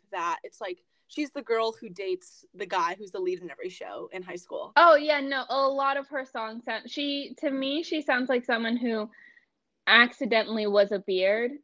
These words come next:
Speaker 2: and didn't know that they were a beard.
Speaker 1: Exa-, no,
Speaker 2: Like,
Speaker 1: that's a
Speaker 2: all
Speaker 1: thing. Like,
Speaker 2: this
Speaker 1: it's a
Speaker 2: Yeah.
Speaker 1: universal judgment of her music and the things she writes about. It's like,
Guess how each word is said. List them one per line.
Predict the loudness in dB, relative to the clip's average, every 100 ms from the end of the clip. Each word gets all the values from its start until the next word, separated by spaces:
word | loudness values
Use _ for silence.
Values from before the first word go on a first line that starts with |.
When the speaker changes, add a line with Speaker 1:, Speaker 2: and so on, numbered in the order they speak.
| -4
Speaker 2:
and | -2
didn't | 2 0 0
know | -6 -6
that | -4 0
they | 6
were | 8 6
a | 4
beard. | 4 6 6 4
Speaker 1:
Exa-, |
no, | 6
Speaker 2:
Like, | 6 4
Speaker 1:
that's | -2
a | 2
Speaker 2:
all | 6 8 6
Speaker 1:
thing. |
Like, | 2
Speaker 2:
this | -4
Speaker 1:
it's | -6 -6
a |
Speaker 2:
Yeah. | -6 -8 -6 -2 -2
Speaker 1:
universal | -2 -4 -2 -4 -6 -16 -20
judgment | -8 -6 -6 -10 -12 -10
of | -12
her | -8 -8
music | -6 -6 -8 -8
and | -10 -12 -12 -6
the | -6 -6
things | -8 -10
she | -6
writes | -4 -4 -4
about. | 2 2 2
It's | 0
like, | -2 -4